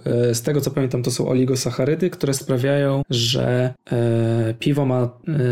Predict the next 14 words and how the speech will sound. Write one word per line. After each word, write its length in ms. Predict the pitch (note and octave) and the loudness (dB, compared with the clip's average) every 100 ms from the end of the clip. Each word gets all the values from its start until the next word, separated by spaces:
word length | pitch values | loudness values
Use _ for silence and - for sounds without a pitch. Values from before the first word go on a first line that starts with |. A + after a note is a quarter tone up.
| A#2+ A#2 A#2+ A#2 - - | 2 2 0 -2 -8 -6
taką 220 | A#2+ B2 | -4 -2
konsystencję 840 | C3 B2+ - B2+ - D3 D3 C#3 | 0 0 0 -2 0 0 0 -2
kisielo-, 480 | - - C3 C3+ C#3+ | -2 0 2 0 0
kisielu 580 | - - D3 C3 B2 B2 | -2 -2 0 2 2 0
albo 560 | B2+ B2 B2+ B2 B2 B2 | 0 0 0 2 0 -2
slime, 640 | - - C3+ B2 B2 B2 B2+ | -4 0 0 2 2 0 -2
slime, 580 | - - B2 B2 A#2+ A#2 | -4 -2 0 2 2 0
coś 220 | A#2 A2+ | -2 -2
takiego, 420 | A#2 - A#2 A#2 | -4 -2 -2 0
coś 160 | A2+ B2+ | -2 -2
w 80 | - | 0
tym 120 | C#3 | -2
stylu, 380 | - C3 A2+ A2 | 0 0 0 0
nie? 240 | B2+ | 0